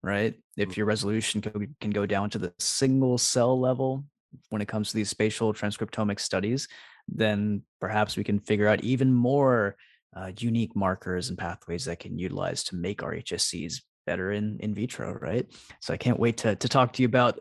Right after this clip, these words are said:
Speaker 1: the next iteration of this story, which perhaps is gonna come down in, uh, the next few months, who knows? Uh, but we're gonna wrap things up with a, another very high profile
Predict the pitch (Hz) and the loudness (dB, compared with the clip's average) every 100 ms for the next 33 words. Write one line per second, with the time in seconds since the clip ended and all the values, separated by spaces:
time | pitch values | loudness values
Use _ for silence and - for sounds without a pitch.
0 | 117 156 143 147 139 - 143 127 120 - | 2 4 6 4 2 0 0 2 0 -2
1 | 123 113 113 - 110 104 101 98 - 107 | -4 -4 -6 -4 0 0 0 -2 -6 -4
2 | 98 - - 95 82 - 90 90 82 92 | -4 -4 -8 -6 -8 -6 -6 -6 -6 -6
3 | 95 95 135 131 - 127 - - 98 - | -8 -8 -10 -10 -8 -8 -8 -6 -4 -4
4 | - - 113 - - - - - - - | -6 -8 -6 -6 -8 -14 -16 -14 -12 -14
5 | - - 82 76 95 92 - 120 123 120 | -12 -8 -6 -6 -4 -4 -4 -2 0 2
6 | 117 131 - 127 131 104 120 - 92 - | 4 2 2 2 2 2 -2 -2 -6 -2
7 | 101 95 - 113 127 156 170 135 123 147 | -2 -2 -2 -4 0 2 4 4 2 -2
8 | 165 139 131 135 131 135 127 - 117 113 | 0 0 0 0 0 0 0 2 2 2
9 | 113 | 0